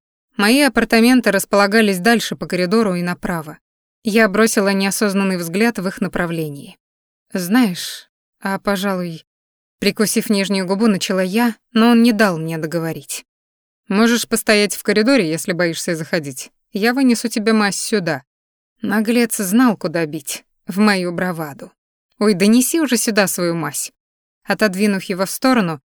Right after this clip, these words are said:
я первой же переступила порог его апартаментов и почти сразу услышала смешок за своей спиной.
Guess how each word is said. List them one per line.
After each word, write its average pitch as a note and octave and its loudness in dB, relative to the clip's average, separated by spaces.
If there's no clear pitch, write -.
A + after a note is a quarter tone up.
я A#3+ 2
первой B3+ 2
же G#3+ 0
переступила G#3+ 0
порог G3+ -2
его F#3+ -2
апартаментов F#3+ 0
и F#3+ -8
почти A#3+ 0
сразу C4+ 2
услышала G#3+ -2
смешок G#3+ 0
за D3+ -10
своей E3 -4
спиной. D#3+ -8